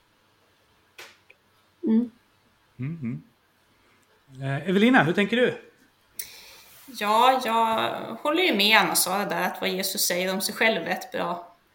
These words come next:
Speaker 3: eh, bra sätt att få, en bra sak att titta på för att få reda på vem han är. Eh, och det är väl,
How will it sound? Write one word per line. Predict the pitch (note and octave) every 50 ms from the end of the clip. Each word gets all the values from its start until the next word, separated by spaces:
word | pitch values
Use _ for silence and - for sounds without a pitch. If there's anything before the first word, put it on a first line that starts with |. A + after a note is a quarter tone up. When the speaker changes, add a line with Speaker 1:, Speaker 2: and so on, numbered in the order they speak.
| _ _ _
Speaker 3:
eh, | - E3+ F3+ F3+ F3+ F3 F3 F3 E3+
bra | E3+ - F#3+ F3+ E3+ F3 F3 - - - _ _ _ _ _ _ _ _ _ _ _ -
sätt | - - - F#3+ F#3+ - -
att | F#3+
få, | - - F#3+ F3+ F3 E3+ E3 - - - - _ _ _ _ _
en | - C4
bra | C4+ C#4+
sak | C#4+ C#4+ B3 B3
att | A#3+
titta | B3+ B3 A#3+ A3
på | - - C4
för | B3 - G#3+
att | G3 -
få | -
reda | G3+ G3 F3 -
på | - - - G3+ F#3+
vem | E3+ F3
han | F#3+ F3+ F#3
är. | - - - - - _ _ _ - - - - - - _ _ _ _ _ _ _ _
Eh, | - - - - A2+ A2 A2+ A2 - - -
och | G2 - - - _ _ - - - - - - - _ _ _ _ _ _ _ _ _ _ _ _ _ _ _
det | - F#3+ - G#3+ G3+ G#3 - G#3
är | G3+ G3+ G#3
väl, | G#3 G#3+ G#3 G3 G3 G3